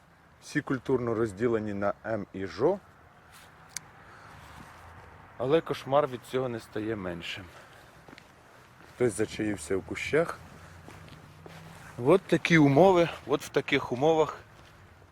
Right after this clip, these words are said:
змушені справляти потреби свої пацієнти лікарні. От лікарня в якому стані.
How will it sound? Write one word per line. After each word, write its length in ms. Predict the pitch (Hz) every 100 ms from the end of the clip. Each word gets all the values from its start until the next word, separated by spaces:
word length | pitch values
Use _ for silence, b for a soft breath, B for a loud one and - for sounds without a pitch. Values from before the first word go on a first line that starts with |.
| - - - - - -
змушені 600 | 110 123 151 139 135 131
справляти 600 | - 123 123 127 127 127
потреби 520 | - - 143 156 147
свої 480 | - 127 127 131 139 - - - - - - - - -
пацієнти 540 | 107 - 113 117 120
лікарні. 520 | 101 - 92 90 95 92 - - - - - - - - - - 101
От 220 | 160 -
лікарня 460 | 110 - 123 117
в 40 | 104
якому 360 | 98 - 107
стані. 440 | 95 - 110 107